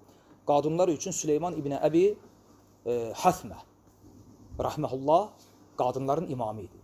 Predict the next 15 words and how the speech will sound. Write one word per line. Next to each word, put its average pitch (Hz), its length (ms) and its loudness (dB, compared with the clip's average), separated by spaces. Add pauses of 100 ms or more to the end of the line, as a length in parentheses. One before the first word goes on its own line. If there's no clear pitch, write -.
(140)
Və 220 120 6 (340)
əslində, 214 580 0 (600)
e, 120 80 -2 (180)
yəni 151 300 4 (460)
kişilər 202 360 4
üçün 175 240 -4
ayrıca, 170 500 2
qadınlar 175 500 2
üçün 170 340 -4
ayrıca 170 500 2
imam 185 440 0
təyin 180 380 0
edilməsində 175 800 -2
hətta 226 320 4 (560)
bu 240 120 0